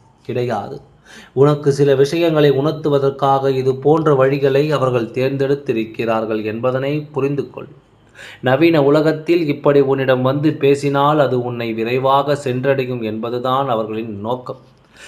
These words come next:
இதை புரிந்து கொள்கின்ற பிள்ளைகள் வாழ்க்கையில் தெய்வத்தின் அருளை பெற்று முன்னேற்றத்தை அடைந்து கொண்டிருப்பார்கள் என்பதில் எந்த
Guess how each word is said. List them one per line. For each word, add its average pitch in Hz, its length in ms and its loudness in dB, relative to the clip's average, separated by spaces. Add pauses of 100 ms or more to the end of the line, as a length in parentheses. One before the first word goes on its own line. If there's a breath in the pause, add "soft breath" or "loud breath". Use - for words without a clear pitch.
(160 loud breath)
இதை 131 300 4
புரிந்து 147 420 2
கொள்கின்ற 127 540 0
பிள்ளைகள் 135 560 2 (100)
வாழ்க்கையில் 143 680 2
தெய்வத்தின் 147 600 0
அருளை 127 420 -2
பெற்று 120 440 -4 (880 soft breath)
முன்னேற்றத்தை 139 880 -2
அடைந்து 135 420 0
கொண்டிருப்பார்கள் 107 880 -4
என்பதில் 120 520 -6 (1600)
எந்த 147 300 -2